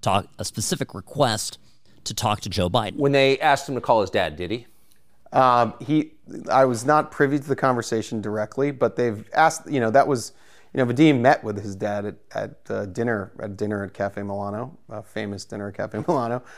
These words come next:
Speaker 3: Um, so, you know, I, I did not listen to a particular call where they spoke, but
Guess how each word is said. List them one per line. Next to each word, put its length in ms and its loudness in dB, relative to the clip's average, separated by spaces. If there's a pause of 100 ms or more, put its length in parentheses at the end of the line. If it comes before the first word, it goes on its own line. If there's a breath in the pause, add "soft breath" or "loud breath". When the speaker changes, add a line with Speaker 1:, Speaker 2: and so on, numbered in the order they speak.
(220 loud breath)
Speaker 3:
Um, 760 4 (120)
so, 720 4 (500)
you 180 -4
know, 200 -6 (100)
I, 200 -6 (140)
I 260 0 (160)
did 100 -2
not 380 4 (140)
listen 440 0
to 320 0
a 180 -4
particular 460 -4
call 400 6
where 300 0
they 160 -2
spoke, 480 -2
but 240 -4